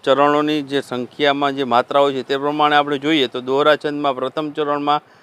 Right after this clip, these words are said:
તેર માત્રા હોય છે અને બીજા ચરણમાં અગિયાર માત્રા જોવા મળતા હોય છે. તો આમાં જવાબ આવશે ઓપ્શન ડી આવશે,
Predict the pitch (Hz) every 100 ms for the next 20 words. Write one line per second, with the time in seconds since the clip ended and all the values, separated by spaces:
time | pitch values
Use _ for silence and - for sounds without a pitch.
0 | _ _ - 156 170 160 135 139 127 123
1 | 120 147 139 151 170 135 139 131 135 135
2 | 135 113 127 131 135 139 - 120 113 110
3 | 123 135 156 127 120 120 123 151 - -
4 | 123 120 131 139 143 139 185 - _ _
5 | _ _ 123 120 110 107 135 147 139 135
6 | 139 120 120 - 135 107 127 143 139 127
7 | 180